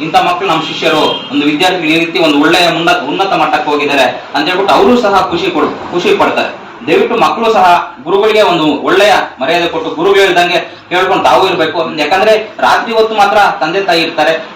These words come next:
ಮನೆಗೆ ಬೆಳಗ್ಗೆ ಟೈಮು ಸಾಯಂಕಾಲ ತನಕ, ತನಕ ಇರುವಾಗ ನೋಡ್ಕೊಳ್ಳೋದು ನಿಮ್ಮನ್ನ ತಂದೆ ಸ್ಥಾ-, ತಂದೆ ತಾಯಿ ಸ್ಥಾನದಲ್ಲಿ ಇದ್ಕೊಂಡು ಶಿಕ್ಷಕರು ಮೊದಲು ನೋಡ್ಕೊಳ್ತಾರೆ. ಯಾಕಂದ್ರೆ ನಮ್ಮ ಸ್ಟೂಡೆಂಟ್ಸ್ ಒಂದು ಒಳ್ಳೆಯ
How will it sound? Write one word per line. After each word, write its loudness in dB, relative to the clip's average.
ಮನೆಗೆ 2
ಬೆಳಗ್ಗೆ 2
ಟೈಮು -2
ಸಾಯಂಕಾಲ 0
ತನಕ, 0
ತನಕ 0
ಇರುವಾಗ 2
ನೋಡ್ಕೊಳ್ಳೋದು 0
ನಿಮ್ಮನ್ನ 0
ತಂದೆ 0
ಸ್ಥಾ-, 0
ತಂದೆ 0
ತಾಯಿ 2
ಸ್ಥಾನದಲ್ಲಿ -2
ಇದ್ಕೊಂಡು -4
ಶಿಕ್ಷಕರು 0
ಮೊದಲು -2
ನೋಡ್ಕೊಳ್ತಾರೆ. -4
ಯಾಕಂದ್ರೆ 0
ನಮ್ಮ 0
ಸ್ಟೂಡೆಂಟ್ಸ್ -2
ಒಂದು -2
ಒಳ್ಳೆಯ 4